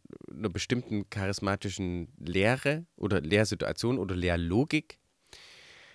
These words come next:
die sich, äh, interessanterweise auch mit, ähm,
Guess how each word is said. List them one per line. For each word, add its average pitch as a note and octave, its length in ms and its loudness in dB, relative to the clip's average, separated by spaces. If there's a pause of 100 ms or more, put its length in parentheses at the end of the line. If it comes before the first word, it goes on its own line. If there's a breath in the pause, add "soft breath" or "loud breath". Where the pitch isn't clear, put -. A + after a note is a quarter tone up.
(160 loud breath)
die G#2+ 100 2
sich, - 380 0
äh, - 340 -10
interessanterweise G#2+ 680 0
auch G#2 220 0
mit, G#2+ 340 -2
ähm, F#2+ 600 0